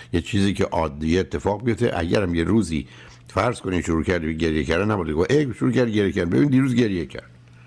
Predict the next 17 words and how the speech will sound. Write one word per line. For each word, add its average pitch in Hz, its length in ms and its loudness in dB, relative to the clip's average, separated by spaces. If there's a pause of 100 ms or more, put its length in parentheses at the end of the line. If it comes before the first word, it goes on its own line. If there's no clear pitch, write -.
(160)
نه، 147 200 4 (480)
یعنی 139 140 4
بذارید 135 360 2
هر 123 120 2
جوری 113 200 0
که 104 100 2
دلش 90 300 -2
می‌خواد 90 400 -2 (220)
احساسش 82 640 -2
رو 82 200 0 (380)
ابراز 87 500 0
کنه 80 280 0
و 71 200 0 (420)
پذیرفته 80 600 0
است. - 140 -4
یعنی 78 120 2
ما، 90 260 2